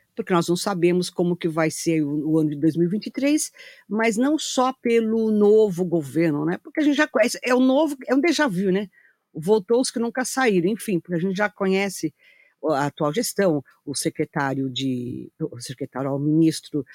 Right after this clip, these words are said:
os ministros, na verdade, mas as expectativas são boas, sim. Eu quero sempre acreditar que qualquer governo, municipal, estadual ou federal, obviamente vai querer fazer melhor para o seu país. E nós, empresários e empreendedores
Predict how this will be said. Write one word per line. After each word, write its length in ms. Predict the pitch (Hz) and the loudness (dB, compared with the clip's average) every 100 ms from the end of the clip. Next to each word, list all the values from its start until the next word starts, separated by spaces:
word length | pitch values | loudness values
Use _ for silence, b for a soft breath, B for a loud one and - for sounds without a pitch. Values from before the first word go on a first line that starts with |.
| B B - | B B -6
os 140 | 160 | -2
ministros, 560 | 208 254 247 - 151 147 | 2 4 4 0 -4 -4
na 80 | 165 | 0
verdade, 500 | 214 190 220 254 285 | -2 0 0 0 -2
mas 320 | 349 392 392 - - | 0 0 -4 -18 -20
as 60 | 349 | -20
expectativas 560 | - _ 294 285 311 | -20 _ -20 -18 -14
são 120 | 285 | -12
boas, 280 | 254 254 254 | -10 -10 -12
sim. 160 | - 143 | -14 -16
Eu 80 | 185 | -16
quero 240 | - 240 | -14 -12
sempre 240 | - 330 285 | -10 -12 -12
acreditar 580 | - 190 180 - 208 - _ _ _ _ | -18 -16 -16 -14 -14 -16 _ _ _ _
que 100 | 214 | -16
qualquer 320 | 226 208 247 | -14 -10 -10
governo, 460 | 240 214 165 139 143 | -8 -10 -10 -12 -14
municipal, 540 | 170 202 196 165 151 | -14 -12 -14 -16 -16
estadual 540 | 147 - 143 131 135 - | -16 -14 -14 -12 -12 -8
ou 140 | 233 | -8
federal, 520 | - 160 160 220 269 262 _ _ _ _ - | -6 -10 -8 -6 -6 -8 _ _ _ _ -6
obviamente 640 | 196 160 175 240 254 294 | -4 -4 -6 -6 -4 -6
vai 80 | 277 | -10
querer 200 | - 220 - | -10 -10 -8
fazer 300 | 196 170 190 | -6 -4 -4
melhor 320 | 175 151 170 | -4 -4 -8
para 120 | - | -12
o 40 | 180 | -14
seu 160 | 190 | -12
país. 380 | - 165 151 - - | -8 -8 -8 -6 0
E 100 | 349 | 0
nós, 480 | 254 202 - - - _ _ - | 2 -2 -6 -12 -16 _ _ -6
empresários 640 | 160 156 151 139 143 131 | -6 -6 -8 -6 -8 -8
e 60 | 131 | -12
empreendedores 800 | - 123 131 226 226 139 - | -12 -12 0 2 2 -2 -8